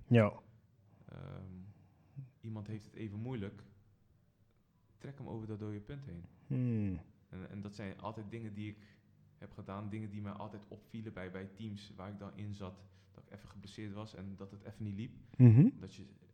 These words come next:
Speaker 2: op het veld allemaal eilandjes zag. Iedereen was met zijn eigen ding bezig.
Speaker 1: Hmm.
Speaker 2: Terwijl je het samen moet gaan doen.
Speaker 1: Ja.
Speaker 2: Dus, oké, iemand heeft even balverlies en daarna is het een corner en dat je even zegt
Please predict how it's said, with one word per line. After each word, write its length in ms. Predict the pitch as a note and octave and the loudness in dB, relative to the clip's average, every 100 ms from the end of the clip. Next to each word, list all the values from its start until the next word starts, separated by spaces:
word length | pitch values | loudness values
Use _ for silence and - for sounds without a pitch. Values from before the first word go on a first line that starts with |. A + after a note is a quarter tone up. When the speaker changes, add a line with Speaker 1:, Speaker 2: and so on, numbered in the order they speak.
| - - | -20 -20
Speaker 2:
op 140 | G#2 G#2+ | -20 -18
het 120 | - | -16
veld 420 | A#2 G#2+ A2+ - - - - - _ - _ - - - - | -12 -12 -14 -20 -20 -20 -20 -20 _ -20 _ -20 -20 -20 -20
allemaal 420 | - B2+ A2+ G2 - | -14 -10 -10 -10 -12
eilandjes 520 | C3+ C3+ G#2+ G2+ - | -12 -10 -10 -10 -14
zag. 220 | - - | -16 -16
Iedereen 340 | C3 B2+ B2 G#2+ | -16 -12 -12 -12
was 140 | G2 | -10
met 120 | G2 | -12
zijn 140 | G#2 A2+ | -12 -12
eigen 240 | G2+ G#2 | -12 -10
ding 180 | A2 B2+ | -12 -10
bezig. 280 | E2+ E2+ - | -12 -10 2
Speaker 1:
Hmm. 380 | G#2+ A2 A2 G#2+ | 6 8 10 8
Speaker 2:
Terwijl 200 | G#2 G#2 | 8 6
je 40 | |
het 60 | E2+ | 2
samen 260 | - D3 G#2 | -4 -10 -10
moet 160 | F#2 | -12
gaan 160 | F#2+ F#2+ | -12 -12
doen. 180 | B2 G2 - | -10 -4 10
Speaker 1:
Ja. 260 | B2+ G#2+ - - | 10 10 4 -16
Speaker 2:
Dus, 220 | G2+ - - | -18 -18 -20
oké, 160 | G2+ G#2 | -18 -16
iemand 460 | G2+ A2 G#2+ G2+ G2+ | -12 -8 -8 -10 -14
heeft 280 | G2 A2+ A2+ | -12 -12 -12
even 240 | A2 G2 | -12 -12
balverlies 560 | F#2+ G2 G2 G2+ G2+ G2+ | -8 -10 -8 -10 -10 -10
en 260 | - F2 - - - - - - | -12 -14 -16 -20 -20 -20 -20 -16
daarna 260 | G2 G2+ | -14 -12
is 140 | F2+ G2+ | -14 -16
het 120 | - | -16
een 120 | G#2 | -14
corner 340 | A#2 A#2 A2 - | -12 -10 -10 -12
en 80 | |
dat 140 | F#2+ - | -14 -14
je 80 | - | -16
even 120 | - | -18
zegt 140 | - | -18